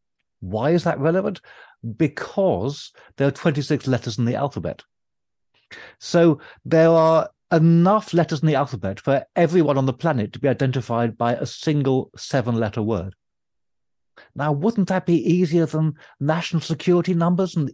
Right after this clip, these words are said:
email addresses and, and all that nonsense? You could just have a seven-letter word, and you could auction the words off.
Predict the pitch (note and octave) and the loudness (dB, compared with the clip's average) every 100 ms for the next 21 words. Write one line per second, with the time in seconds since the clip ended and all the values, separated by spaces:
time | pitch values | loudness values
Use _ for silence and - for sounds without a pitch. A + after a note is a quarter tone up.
0 | - F3 E3 D#3+ D#3+ D3+ D3+ D3+ E3+ D#3+ | 0 2 4 4 2 0 -2 -2 -4 -6
1 | - D3 C#3+ A#2 C3+ - D#3 D3+ E3 - | -6 -6 -4 -6 -6 -6 -4 -2 -4 -4
2 | D#3 E3+ - G#3+ - - - - - F#3+ | -4 -4 -6 -14 -16 -20 -20 -14 -4 -4
3 | E3+ G3+ G#3 - F3 - G3 E3 E3 D3+ | -2 -2 -2 -2 -4 -2 0 0 0 0
4 | D3 D3 C#3 C#3+ G3 G3 - F3+ A#3 - | -2 0 0 2 0 0 2 2 2 0
5 | E3+ D3+ C#3+ C#3+ C3+ C3+ D#3+ - | 0 2 2 4 2 0 -2 -4